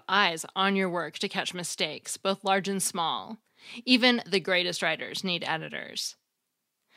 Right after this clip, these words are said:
Second, knowing you're going to get your friends' input should be motivation to get your first draft done earlier and to work a little harder on it. It's like having a workout buddy. You can help keep each other accountable.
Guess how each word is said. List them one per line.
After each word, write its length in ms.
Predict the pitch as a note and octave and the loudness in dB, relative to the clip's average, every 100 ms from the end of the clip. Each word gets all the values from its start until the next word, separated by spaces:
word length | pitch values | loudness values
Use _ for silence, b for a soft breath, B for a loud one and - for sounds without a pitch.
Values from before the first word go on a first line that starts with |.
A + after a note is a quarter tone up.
| B | B
Second, 500 | - D4 D4+ G#3+ F3+ - | -2 0 4 2 2 2
knowing 480 | G3+ F#3+ G#3+ C4+ | 4 4 2 2
you're 120 | C4+ A#3 | 0 0
going 260 | G3+ G#3 | 0 0
to 60 | G3+ | 0
get 160 | F#3 | 0
your 140 | - F3+ | -2 -4
friends' 440 | - F3+ E3+ E3+ - | 0 -2 -2 -8 -8
input 580 | F#3 G3 B3 C#4 D4 - B B B | -6 -4 -2 -2 -2 -6 B B B
should 440 | - E4+ E4 B3 | -2 0 0 0
be 200 | B3 B3 | 0 2
motivation 640 | A3 G3+ F3 G#3+ C4 E3+ | 4 2 2 2 2 0
to 80 | F3 | -2
get 120 | F3 | 0
your 140 | F3 F3+ | 0 -2
first 420 | - A3 B3+ - | 0 0 0 0
draft 420 | F#3 F3 G3 - | 4 4 4 0
done 220 | F#3+ G3 - | 0 0 -2
earlier 600 | F#3 F3+ E3+ E3+ E3+ G3 - | -4 -2 -4 -2 -2 -4 -6
and 300 | A#3+ D4 E4 | -4 -4 -4
to 120 | - | -2
work 200 | D4 C#4+ | 0 0
a 60 | C#4 | -2
little 260 | C4+ B3+ A3+ | 0 0 2
harder 340 | C#4 C#4+ E3 | 2 2 0
on 220 | D#3+ C#3 | 0 -6
it. 280 | G2+ - - _ _ _ B B B | -14 -18 -20 _ _ _ B B B
It's 140 | B3+ C#4+ | 0 2
like 120 | C#4 | 4
having 240 | C#4+ C4+ | 4 4
a 100 | C4 | 2
workout 520 | F#3 F#3+ G3 D#3 D3 | 2 0 2 0 2
buddy. 440 | F3 D#3+ A#2 D2+ - | 0 0 -2 -10 -8
You 100 | G#3 | -4
can 180 | G#3 G3+ | -2 -2
help 380 | F#3+ A3+ A3 - | 2 2 2 -2
keep 280 | A3 F#3 G#3 | -6 -4 -4
each 140 | F#3 | -2
other 260 | E3 E3+ E3 | -2 0 -2
accountable. 760 | F#3+ - D#3+ E3 D#3+ - - | -2 -4 -6 -8 -10 -12 -14